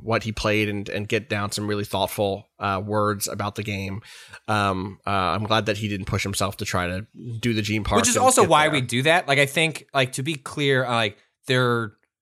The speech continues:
Speaker 2: there are, like, mysterious traffic things that, uh, people that are not Rob and I, like, think
Speaker 1: Yeah.
Speaker 2: about, but, like, it is not the case that Rob and I wake up every day and are, basically, we operate how we wanna
Speaker 1: Yeah.
Speaker 2: operate, and then if people tell us, like, "Hey, we, if you could post more frequently, it would help." Like,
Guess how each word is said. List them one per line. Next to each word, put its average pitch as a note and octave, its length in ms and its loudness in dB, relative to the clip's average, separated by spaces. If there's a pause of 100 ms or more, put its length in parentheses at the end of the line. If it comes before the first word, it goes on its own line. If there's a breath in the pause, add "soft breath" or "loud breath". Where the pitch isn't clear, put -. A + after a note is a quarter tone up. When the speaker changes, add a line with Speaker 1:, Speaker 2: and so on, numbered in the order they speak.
(720)
Speaker 2:
there G3 180 2
are, B2+ 200 6
like, A2 200 2
mysterious G2+ 520 -2
traffic F#2+ 560 -4
things F#2+ 460 -6
that, G2 240 -4
uh, G2+ 80 -4
people G#2 340 -8
that F#2+ 100 -6
are F#2 100 -2
not F2+ 220 -4
Rob F#2 220 0
and G2 120 -2
I, G2 320 -2
like, F#2 220 -6 (220)
think F#2 140 -4
Speaker 1:
Yeah. B2 40 2
Speaker 2:
about, B2+ 380 2
but, A2+ 120 -4
like, G#2+ 220 -2 (260)
it E3+ 100 2
is D#3 100 2
not D#3+ 160 2
the C#3 60 -6
case C3 180 0
that C3 100 -8
Rob G#2+ 180 4
and G#2+ 100 -2
I G2 60 -2
wake F#2+ 220 -2
up G2 120 -4
every F2+ 180 -4
day F2 380 -4
and F2+ 180 -10
are, E2+ 320 -8 (340)
basically, A#3 280 6
we E3+ 160 6
operate D3 400 2
how C3+ 100 2
we B2 100 0
wanna A#2 180 0
Speaker 1:
Yeah. G#2 100 0
Speaker 2:
operate, B2+ 400 2
and A2+ 100 -2
then A2 60 -2
if G#2 60 -8
people B2 220 -2
tell A#2 220 0
us, G#2+ 140 -2
like, G#2+ 120 0
"Hey, F#3+ 280 4
we, D3 140 -2
if C#3 180 -6
you C#3+ 60 -6
could C3+ 100 -4
post D3+ 180 2
more C#3 80 0
frequently, C3+ 360 0
it - 20 2
would A#2+ 80 0
help." B2 160 0
Like, C#3 200 0